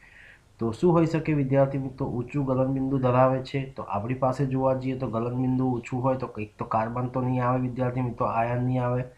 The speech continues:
સિલિકોન કાં તો કેલ્શિયમ. તો વિદ્યાર્થી મિત્રો, તમારે જણાવવાનું છે. તો સાચો ઓપ્શન આપણે જોવા જઈએ તો વિદ્યાર્થી મિત્રો, કેલ્શિયમ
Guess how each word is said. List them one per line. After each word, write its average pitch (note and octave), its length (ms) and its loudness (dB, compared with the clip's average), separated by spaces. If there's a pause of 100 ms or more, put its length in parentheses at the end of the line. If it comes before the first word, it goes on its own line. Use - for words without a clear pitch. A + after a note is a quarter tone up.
(680)
સિલિકોન E3+ 600 6
કાં B2+ 180 4
તો C3 100 2
કેલ્શિયમ. A2+ 500 2
તો G#2+ 160 -4
વિદ્યાર્થી C3+ 440 4
મિત્રો, C#3+ 300 0
તમારે A#2 360 2
જણાવવાનું C3+ 500 4
છે. C#3+ 200 0
તો D#3 240 -4
સાચો B2+ 360 0
ઓપ્શન C#3+ 340 2
આપણે C3+ 240 2
જોવા B2+ 240 2
જઈએ B2+ 280 -2
તો C3+ 80 -4
વિદ્યાર્થી B2 400 0
મિત્રો, B2+ 280 -2
કેલ્શિયમ A#2 640 -2